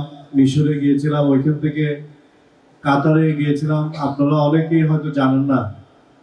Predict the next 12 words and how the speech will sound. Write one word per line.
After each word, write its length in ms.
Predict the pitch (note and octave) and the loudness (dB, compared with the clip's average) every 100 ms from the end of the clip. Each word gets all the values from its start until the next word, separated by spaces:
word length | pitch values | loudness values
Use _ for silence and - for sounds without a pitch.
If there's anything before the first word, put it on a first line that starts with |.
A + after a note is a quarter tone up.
| _ | _
মুসলিম 480 | C#3+ C#3+ E3+ E3+ E3 | 0 0 0 2 4
দেশগুলোর 500 | D#3 C#3+ C#3+ F3 E3+ | 4 2 2 2 4
মধ্যে 380 | E3 D#3+ D#3 D3+ D3+ - - - - - - _ _ | 2 0 -2 -2 -2 -6 -14 -20 -20 -20 -20 _ _
কাতার, 500 | C#3+ C#3 D#3+ D3+ D#3+ E3+ - - - | 0 2 2 2 0 -2 -10 -14 -4
তারা 180 | C#3 D3+ | -2 0
একটা 160 | C#3 E3 C3+ | -2 -2 0
এডুকেশন 480 | C#3 C#3 D#3+ F3 | 0 0 -2 -2
সিটি 260 | D3 D#3 C#3+ | -2 -4 -2
করেছে, 340 | C3 A#2+ G#2+ G2+ G2+ - - - | 0 0 -2 -6 -8 -14 -12 -2
অর্থাৎ 300 | C#3 E3+ E3+ | -2 0 -2
শিক্ষার 420 | - F3+ - F#3 | -4 -8 -4 -2
শহর। 360 | D3+ D#3+ C#3 | -2 -2 -2